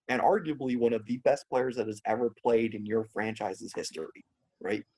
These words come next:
And you've had a lot of really good ones. And so to sort of say, like, "Wow,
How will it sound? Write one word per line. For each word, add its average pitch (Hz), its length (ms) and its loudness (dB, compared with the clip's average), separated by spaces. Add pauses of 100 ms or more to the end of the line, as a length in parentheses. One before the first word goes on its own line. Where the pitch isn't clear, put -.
And 120 120 -4
you've 220 120 4
had 202 200 6
a 156 60 8
lot 123 380 4
of 113 140 2
really 117 260 2
good 104 240 -4
ones. - 200 -12 (420)
And 110 100 -8
so 120 140 -2
to 120 140 -2
sort 185 280 -2
of 160 120 -2
say, 113 420 -2 (400)
like, - 280 -10 (840)
"Wow, - 300 0